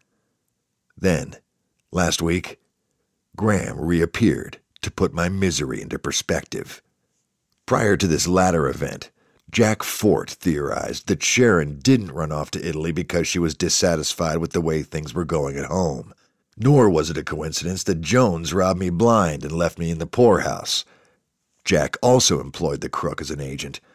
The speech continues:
and from what I gathered, the loss of funds contributed to his own divorce. My friend became convinced dark forces had aligned against me in matters great and small. Later, I told him about the hunt and what I'd seen on the ice in nineteen ninety-two,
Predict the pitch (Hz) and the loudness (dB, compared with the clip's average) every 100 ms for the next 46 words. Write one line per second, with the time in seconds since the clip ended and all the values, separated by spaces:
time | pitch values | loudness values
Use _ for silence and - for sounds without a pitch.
0 | _ _ _ _ - 98 95 73 55 117 | _ _ _ _ -6 -2 0 0 0 2
1 | 127 92 78 73 85 92 87 - 78 - | 4 4 0 0 0 2 2 0 -6 0
2 | 123 92 85 - 82 104 87 80 71 80 | 2 4 0 -6 -2 0 0 0 -2 -4
3 | 76 87 101 82 67 69 69 - - - | -2 0 0 -2 -6 -8 -6 -6 -6 -8
4 | - _ _ _ _ _ _ _ 90 - | -12 _ _ _ _ _ _ _ -4 -4
5 | - 135 131 87 76 82 78 85 82 85 | 0 2 4 2 -2 -6 -4 -4 -4 -6
6 | 82 113 90 69 - - _ - 90 87 | 0 2 2 -2 -8 -12 _ 2 4 4
7 | - - 107 95 - 69 62 98 76 80 | 0 -2 0 2 0 -4 -6 -6 -4 0
8 | 87 82 71 71 87 87 - - 76 76 | 2 0 -2 -4 -4 -2 -6 -6 -8 -8
9 | 76 80 85 76 73 69 85 90 80 - | -6 -4 -4 -4 -6 -6 -2 -2 -2 -6
10 | 85 73 - - 101 82 52 50 - _ | -8 -4 -4 0 0 0 -4 -10 -14 _
11 | _ _ _ _ _ _ _ _ _ _ | _ _ _ _ _ _ _ _ _ _
12 | _ _ _ _ 107 120 82 73 73 98 | _ _ _ _ 4 6 4 0 -2 0
13 | 92 78 78 80 76 82 73 90 82 76 | 0 0 0 -2 -2 -4 -4 -4 -4 -6
14 | 85 82 73 - - 95 85 76 82 87 | -6 -4 -4 -2 -2 0 -2 -2 -2 0
15 | 87 82 76 82 80 - 85 80 80 73 | 0 -4 -4 -4 -4 -6 -6 -4 -4 -6
16 | - - 80 82 | -8 -4 -4 -4